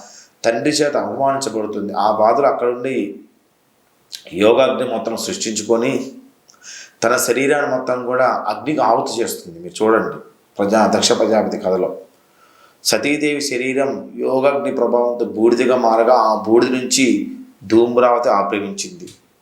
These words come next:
అలా ఆవిర్భవించేటువంటి ధూమ్రావతి అక్కడ ఉన్న వారందరినీ తీవ్రమైన కోపంతో ఉచ్చారణ చేసి పారేయగా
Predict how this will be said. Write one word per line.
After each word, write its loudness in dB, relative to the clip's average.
అలా 2
ఆవిర్భవించేటువంటి -2
ధూమ్రావతి 0
అక్కడ 0
ఉన్న 0
వారందరినీ -2
తీవ్రమైన 2
కోపంతో 2
ఉచ్చారణ -2
చేసి -4
పారేయగా 2